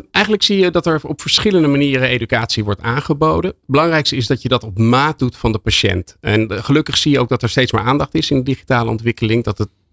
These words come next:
diver-, die, voor de diversiteit en voor mensen ook met lage geletterdheid goed en makkelijk te begrijpen moet zijn. Maar er is ook een behoefte,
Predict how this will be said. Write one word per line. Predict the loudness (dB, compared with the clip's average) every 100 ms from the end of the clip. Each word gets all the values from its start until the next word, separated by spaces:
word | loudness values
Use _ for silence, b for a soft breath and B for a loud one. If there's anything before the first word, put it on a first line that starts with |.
| -10
diver-, | -2 0 0 -2
die, | -2 -4
voor | 0 0
de | 2
diversiteit | 0 2 0 0 -2 0 -2 -4
en | -2
voor | 2
mensen | 2 2 0
ook | 0
met | 2
lage | 2 0
geletterdheid | 0 0 0 0 0 0 0 -6
goed | -2 0
en | 2 2
makkelijk | 2 2 0 -2
te | -4
begrijpen | -4 0 0 0 0
moet | 0
zijn. | 0 -2 -4 B
Maar | 0
er | 0
is | 0
ook | 0 0
een | 2
behoefte, | 2 2 0 0